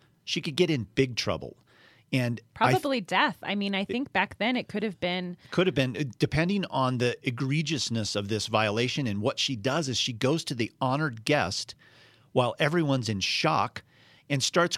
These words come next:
Speaker 1: weeping on his feet and kissing his feet and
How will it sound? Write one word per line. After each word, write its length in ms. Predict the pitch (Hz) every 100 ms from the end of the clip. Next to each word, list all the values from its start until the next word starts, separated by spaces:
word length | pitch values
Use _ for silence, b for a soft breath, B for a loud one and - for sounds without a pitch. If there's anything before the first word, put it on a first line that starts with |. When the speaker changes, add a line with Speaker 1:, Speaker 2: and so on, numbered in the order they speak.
| -
Speaker 1:
weeping 640 | 147 113 135 208 220 151 135
on 160 | 123
his 180 | 117 -
feet 400 | - - 185 -
and 180 | 104 -
kissing 400 | - 202 - 160
his 160 | 123 -
feet 340 | 165 175 143
and 200 | 117 110